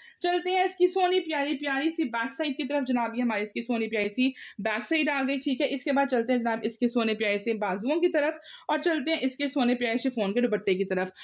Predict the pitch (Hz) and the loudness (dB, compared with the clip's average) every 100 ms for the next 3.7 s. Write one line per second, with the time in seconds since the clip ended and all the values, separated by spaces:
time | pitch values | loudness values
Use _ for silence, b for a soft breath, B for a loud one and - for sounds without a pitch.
0 | B - 233 285 226 233 262 269 247 247 | B 0 2 4 2 2 4 6 8 8
1 | 233 233 240 220 214 240 262 254 233 247 | 6 6 4 2 2 4 4 4 2 4
2 | 262 277 262 254 214 208 226 214 220 247 | 4 4 2 2 2 2 2 2 2 2
3 | 277 262 262 190 190 185 185 | 6 8 8 6 4 4 2